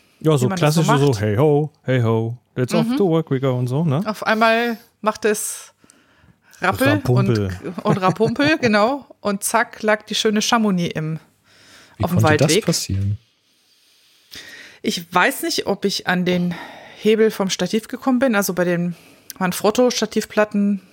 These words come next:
Speaker 2: muss man ja so ein Hebelchen runterdrücken, damit man's, damit man's entriegelt beim
Speaker 3: Mhm.
Speaker 2: Rausholen.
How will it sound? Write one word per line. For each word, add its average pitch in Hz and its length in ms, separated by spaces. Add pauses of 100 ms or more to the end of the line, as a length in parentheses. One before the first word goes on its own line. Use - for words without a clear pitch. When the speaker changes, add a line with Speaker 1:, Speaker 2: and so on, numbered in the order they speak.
(240)
Speaker 2:
muss 190 200
man 180 160
ja 160 260
so 160 100
ein 160 80
Hebelchen 208 400
runterdrücken, 208 440
damit 185 180
man's, - 480
damit 175 200
man's 170 140
entriegelt 202 600
beim 202 120
Speaker 3:
Mhm. 196 60
Speaker 2:
Rausholen. 254 580